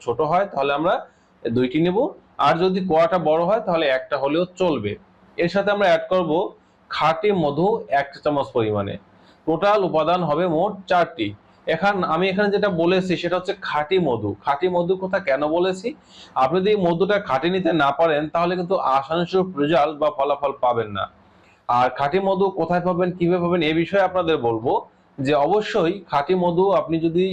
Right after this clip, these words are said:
একটু চেষ্টা করেন, দেখা যাবে যে আপনার, আর নিকটস্থ যারা মৌয়াল আছে, যারা মধুর চাক কাটে, তাদের থেকে আপনি সংগ্রহ করতে পারবেন। আহ, তো এভাবে কিন্তু আপনি চেষ্টা করলে খাঁটি মধুটা ম্যানেজ করতে পারবেন। তো, আহ,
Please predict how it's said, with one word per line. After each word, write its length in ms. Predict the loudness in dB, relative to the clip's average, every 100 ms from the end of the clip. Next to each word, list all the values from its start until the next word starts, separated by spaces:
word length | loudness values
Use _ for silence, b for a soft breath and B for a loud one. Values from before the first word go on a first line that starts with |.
| -2
একটু 160 | -2 -4
চেষ্টা 220 | -4 -4 -2 0
করেন, 220 | 0 -2 -2 -2
দেখা 180 | 0 0
যাবে 180 | 0 0 2
যে 60 | 0
আপনার, 280 | 0 0 0 -2 b b _
আর 340 | 2 4 4 2 -2 -2
নিকটস্থ 420 | -2 0 -2 -2 -2 0
যারা 200 | 2 2 2 2
মৌয়াল 280 | 2 2 0
আছে, 280 | -2 0 0 2
যারা 160 | 0 0
মধুর 360 | 0 -2 -2 -2
চাক 160 | -2 -2 -2
কাটে, 180 | -2 0
তাদের 180 | -2 -2 -4
থেকে 140 | -2 -2
আপনি 120 | -4
সংগ্রহ 200 | -2 -2 -2
করতে 180 | -6 -4 -2
পারবেন। 260 | 0 -2 -4
আহ, 580 | -12 -20 -20 -4 -2 0
তো 60 | 0 0 2
এভাবে 220 | 2 0 0
কিন্তু 180 | 0 2 2 0
আপনি 140 | -2 -2
চেষ্টা 220 | -2 0 0
করলে 160 | 2 0
খাঁটি 260 | 0 -2 -2
মধুটা 320 | 0 0 0 0
ম্যানেজ 220 | 0 -2 -4
করতে 180 | -2 0
পারবেন। 300 | 2 0 -2 0
তো, 60 | 0 -2 -6 0
আহ, 100 | 0